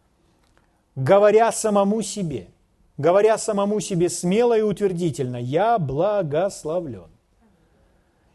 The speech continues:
Если у вас что-то не вышло и что-то не получилось, вы не делаете вывод сразу: «Ой, я проклят». Мы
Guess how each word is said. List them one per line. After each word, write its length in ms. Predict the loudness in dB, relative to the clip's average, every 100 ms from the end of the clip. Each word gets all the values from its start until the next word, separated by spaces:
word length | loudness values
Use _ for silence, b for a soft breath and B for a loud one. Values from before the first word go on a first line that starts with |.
| -4
Если 280 | -2 0
у 40 | 2
вас 180 | 2 0
что-то 300 | -4 -2 0
не 140 | 0
вышло 360 | 0 -2 -2 -2
и 80 | -2
что-то 260 | 0 -2
не 120 | -2 -2
получилось, 760 | -4 -4 -6 -4 -4 -6 -14 -18 b b
вы 120 | -4 0
не 120 | 2
делаете 420 | 2 2 0 -2
вывод 280 | 0 2 0
сразу: 460 | 0 -2 -2 -4 -2
«Ой, 280 | 0 2 -2
я 140 | -6
проклят». 480 | -2 -2 -2 -12 -18 _ _ b b b b b _ _ _ b b b b b b
Мы 640 | 0 2 2 2 0 -2